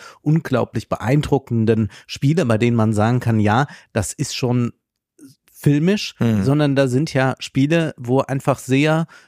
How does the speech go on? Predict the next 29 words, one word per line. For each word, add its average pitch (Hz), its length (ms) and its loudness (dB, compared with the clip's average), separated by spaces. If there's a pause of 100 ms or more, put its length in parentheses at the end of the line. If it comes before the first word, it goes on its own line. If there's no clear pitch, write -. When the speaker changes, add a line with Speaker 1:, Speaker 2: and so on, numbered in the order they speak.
(140)
Speaker 1:
äh, 131 320 0 (300)
klobige, 151 840 0 (280)
sehr 127 360 0
bunte 139 720 0
Figürchen 123 720 0
aufeinander 123 840 0
losgehen 135 720 0
und, 127 580 -4
äh, 120 480 -2
sich 123 220 -4
Speaker 2:
Ja. 110 80 2
Speaker 1:
mit 95 120 0
irgendwas 123 320 0
bewerfen 120 640 0 (260)
und 135 380 -2
das - 160 -2
wird 143 160 2
da 123 80 2
kompetitiv 127 640 -2
ausgetragen 107 600 -2 (260)
und 135 420 -2
eigentlich 180 360 0
hat 180 120 -4
sich 160 140 -4
dann 135 200 0
doch 175 240 0 (440)
nicht 151 260 2
so 151 180 0
viel 123 380 0